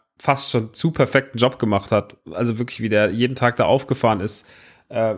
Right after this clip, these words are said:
wie er Wünsche angepasst hat, wie spielerisch einfach er gewisse, gewisse Dinge gelöst hat, ähm, und wie er auch aus jeder Halle das Beste rausgeholt hat, das war wirklich beispiellos. Ähm, ich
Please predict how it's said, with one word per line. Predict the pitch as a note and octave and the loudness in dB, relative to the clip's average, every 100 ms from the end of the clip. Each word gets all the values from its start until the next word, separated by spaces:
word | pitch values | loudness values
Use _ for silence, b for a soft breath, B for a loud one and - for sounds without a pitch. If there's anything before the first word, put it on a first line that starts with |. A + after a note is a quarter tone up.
| - | -8
wie | A2 B2 | -4 2
er | C#3 B2+ | 4 4
Wünsche | D3 - G#2+ | 2 2 2
angepasst | B2 A#2 A#2 G#2+ - | 2 2 0 0 -2
hat, | G#2+ - | -4 -6
wie | - A#2+ - | -18 -8 -6
spielerisch | - D#3 D#3 B2 | 0 2 4 2
einfach | B2 C#3 C3+ | 0 0 0
er | A2+ | 0
gewisse, | G#2+ A#2+ G2+ A2 | -2 -4 -6 -2
gewisse | A#2 A#2 A2+ | -2 0 -2
Dinge | A2 A#2+ G#2+ | 2 2 2
gelöst | A2 B2 D3 B2+ | 4 4 4 2
hat, | G2+ - B B B B - | 0 -2 B B B B -2
ähm, | G#2 | -2
und | G#2+ G#2+ | -2 0
wie | B2 | 2
er | |
auch | A2+ | 2
aus | A#2 - | -2 0
jeder | C#3 A#2+ | 2 4
Halle | C3 A#2+ | 4 2
das | A2 | 0
Beste | A#2+ - A2+ | 0 0 2
rausgeholt | B2 C3+ G#2+ G2+ G2+ | 2 2 0 2 2
hat, | G#2+ G2+ | -2 -4
das | G#2+ - | -8 0
war | G#2+ G#2 | 2 2
wirklich | - F#2+ | -4 -2
beispiellos. | G#2+ A2+ - F#2+ F#2+ - - b b b b - | 0 2 0 -2 -2 -6 -12 b b b b -4
Ähm, | G#2+ G#2 G#2 G#2 G#2+ _ _ _ _ _ _ _ _ | -2 -2 -4 -6 -8 _ _ _ _ _ _ _ _
ich | - - - | -2 -2 -4